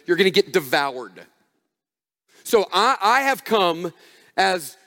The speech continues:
the roaring lion who was a lamb, but is now a lion,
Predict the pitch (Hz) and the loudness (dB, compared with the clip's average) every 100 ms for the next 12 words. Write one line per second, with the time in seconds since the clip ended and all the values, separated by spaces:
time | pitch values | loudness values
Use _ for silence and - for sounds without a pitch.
0 | _ 180 190 233 269 285 269 247 247 220 | _ 0 4 6 6 4 2 2 2 2
1 | 185 170 220 196 185 196 220 262 233 190 | 0 -4 -8 -10 -4 2 4 4 2 2
2 | 175 165 180 175 _ - 165 151 196 247 | 2 0 -4 -12 _ -4 -2 0 0 2
3 | 233 185 170 156 151 147 | 2 2 2 0 -2 -6